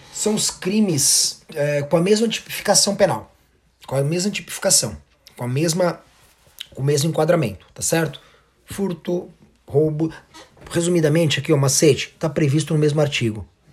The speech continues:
ok? Furto, roubo, estupro, homicídio, tá bom? Ele praticou furto hoje, furto amanhã, furto depois de amanhã, ele praticou, ele praticou roubo hoje, roubo amanhã, roubo depois de amanhã. Mesma espécie, é o mesmo crime,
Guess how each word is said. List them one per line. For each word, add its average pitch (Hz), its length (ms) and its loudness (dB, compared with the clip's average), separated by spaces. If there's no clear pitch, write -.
ok? 147 440 2
Furto, 160 600 2
roubo, 143 880 2
estupro, 147 560 2
homicídio, 139 640 0
tá 104 100 -16
bom? 180 460 6
Ele 117 80 -6
praticou 139 380 -2
furto 170 420 2
hoje, 165 220 4
furto 165 260 0
amanhã, 165 340 2
furto 147 220 -4
depois 160 240 0
de 151 60 0
amanhã, 156 220 2
ele 147 80 0
praticou, 147 680 2
ele 139 80 2
praticou 143 280 0
roubo 165 280 6
hoje, 165 260 4
roubo 156 220 2
amanhã, 160 300 0
roubo 151 240 -2
depois 151 180 -6
de 151 60 -2
amanhã. 151 180 0
Mesma 226 240 8
espécie, 226 480 2
é 254 60 6
o - 20 8
mesmo 302 220 2
crime, 151 340 0